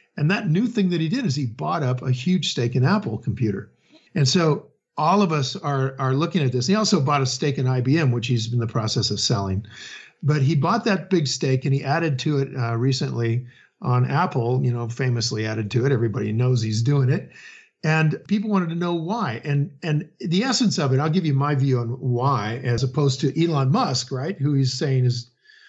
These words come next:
very difficult to invest with in, in something like Tesla. With Apple, he, Buffett thinks that they have an ecosystem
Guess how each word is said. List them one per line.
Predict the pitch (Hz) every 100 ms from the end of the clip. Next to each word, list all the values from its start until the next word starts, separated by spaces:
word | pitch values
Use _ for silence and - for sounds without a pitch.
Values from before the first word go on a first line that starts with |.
| - _ -
very | 156 143
difficult | 180 214 180 135
to | 131
invest | 113 101 98 -
with | 107 123 131
in, | 117
in | 127 117
something | 113 127 117 120 104 107 - - - _ -
like | - 113 104
Tesla. | 180 220 135 107 110 - - - - _ _ _ _ _ 233
With | 185 131 123
Apple, | 196 247 185 147 135 123 127 - - -
he, | 131 175
Buffett | 202 147 139 185 214 170
thinks | 180 151 -
that | 131
they | 143
have | 139 131
an | 123
ecosystem | 135 131 117 101 127 107 - 98 104